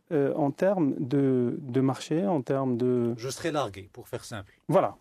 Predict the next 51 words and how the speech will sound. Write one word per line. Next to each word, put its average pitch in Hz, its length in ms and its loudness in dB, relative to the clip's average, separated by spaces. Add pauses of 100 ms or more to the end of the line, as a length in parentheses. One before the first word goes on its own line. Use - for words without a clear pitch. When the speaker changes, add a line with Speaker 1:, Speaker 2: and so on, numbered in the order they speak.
Speaker 2:
Hmm. 117 100 -4
Speaker 1:
exactement. 139 500 0
Ça 135 160 -2
veut 139 100 4
dire 185 240 2
que, 180 300 4
bah, 135 240 2
demain, 147 420 4
je 139 140 0
n'aurai 135 380 2
plus - 260 -2
la 160 200 2 (120)
compétitivité 156 800 -2
nécessaire 170 480 0
pour 156 160 -2
pouvoir 160 540 -2
avancer 139 480 -2
ou 220 100 0
pouvoir 147 460 -2
créer 160 320 2
de 135 80 2
la 131 40 4
valeur 131 360 2
parce - 180 -6
que 156 80 -4
tout 147 160 -4
simplement, 127 480 0
je 135 120 -2
n'ai 123 100 2
plus 180 180 -4
les 156 80 0
mêmes 139 240 0
parts 131 180 0
de 120 80 -2
marché, 143 600 0 (420)
euh, 127 80 2
je 123 100 0
n'ai 127 120 0
plus 160 180 0
les 135 80 2
mêmes 127 180 2
services, 135 560 -4
et 117 60 -4
cetera. 117 380 -6
Speaker 2:
Hmm. - 100 -4
Speaker 1:
Et - 20 2
donc 165 160 2
ça, 233 140 0
c'est 180 160 -2 (140)
très 190 340 2
important. 185 580 0